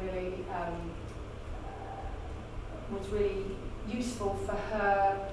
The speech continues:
um, in terms of the journey that she went on and her ability to make a change. And of course the reason that somebody had approached me was because I had publicly made a change and somebody wanted to find out how they might benefit from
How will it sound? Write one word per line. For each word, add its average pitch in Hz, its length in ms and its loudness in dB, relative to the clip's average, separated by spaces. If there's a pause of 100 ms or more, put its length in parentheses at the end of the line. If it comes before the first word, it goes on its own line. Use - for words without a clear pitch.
(140)
um, 180 360 2
in 202 120 -2
terms 208 320 0
of 196 140 0
the 196 60 2
journey 196 400 4
that - 80 -2
she 208 140 -4
went 196 280 2 (120)
on 185 340 0 (260)
and 196 280 0 (280)
her 202 220 6
ability 202 340 2
to - 200 -2
make 190 200 2
a 185 160 -4
change. 185 500 0
And 185 100 -2
of 190 160 -4
course 208 160 0
the 202 200 -2
reason 196 240 4 (140)
that 185 120 0
somebody 185 300 -2
had 175 120 -2
approached 220 460 4
me 190 200 0
was 190 140 0
because 190 320 -4
I 185 120 4
had 175 280 -2
publicly 202 600 -2 (300)
made 190 180 0
a 190 160 -2
change 185 400 0
and - 140 -6
somebody - 320 -4
wanted - 260 -4
to - 140 -8
find - 240 -2
out - 180 -2 (320)
how 180 120 6
they 180 140 4
might 175 240 0
benefit 170 520 -2
from - 120 0